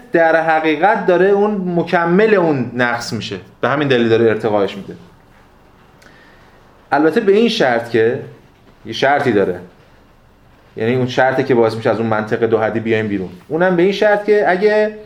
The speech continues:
اه، این در واقع دوباره،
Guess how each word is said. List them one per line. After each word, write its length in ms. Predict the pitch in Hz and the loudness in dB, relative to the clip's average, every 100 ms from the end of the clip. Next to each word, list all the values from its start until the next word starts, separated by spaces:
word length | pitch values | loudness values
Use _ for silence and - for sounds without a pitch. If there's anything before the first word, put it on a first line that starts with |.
| - - - _ _ _ - - _ _ _ | -20 -20 -20 _ _ _ -20 -20 _ _ _
اه، 100 | 127 127 123 120 117 117 147 | 0 2 4 2 0 0 -2
این 440 | 123 143 127 185 202 | 0 -2 -2 -2 2
در 180 | 185 160 | 2 2
واقع 220 | 151 190 | 2 0
دوباره، 760 | 175 160 156 156 170 190 196 | 2 2 4 2 2 2 0